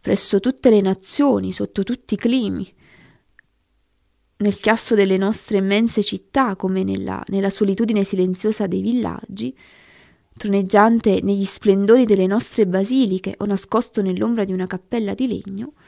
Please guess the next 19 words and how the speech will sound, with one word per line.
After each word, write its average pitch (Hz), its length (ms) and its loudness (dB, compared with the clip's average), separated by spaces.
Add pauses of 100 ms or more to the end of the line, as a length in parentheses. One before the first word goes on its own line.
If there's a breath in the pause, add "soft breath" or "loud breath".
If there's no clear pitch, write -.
(420 soft breath)
dovunque 254 580 0
e 320 40 -2
sempre 196 640 -8
noi 220 160 -2
troviamo 220 500 -2
la 190 140 -4
presenza 196 560 -8
di 214 100 -10
questo - 380 -8
amico, 208 400 -10
la 208 100 -8
presenza 214 540 -4
reale 185 400 -8
di 190 80 -12
questo - 380 -12
amico, 196 400 -14
nella 226 240 -4
Santa 185 360 -10
Eucaristia. - 760 -10